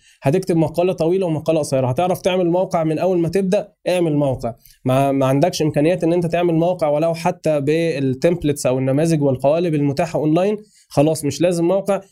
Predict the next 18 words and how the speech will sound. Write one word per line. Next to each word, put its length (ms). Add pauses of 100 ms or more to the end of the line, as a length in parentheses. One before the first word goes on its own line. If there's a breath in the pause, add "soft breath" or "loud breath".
واكتفي 480
بالحساب 880
بتاعك 360
على 180
مواقع 260
التواصل 340
الاجتماعي، 360
سواء 240
بقى 160
سناب 280
شات 320
ولا 280
تويتر 440
ولا 380 (260 loud breath)
فيسبوك 460
ولا 200
أيًا 200
كان 260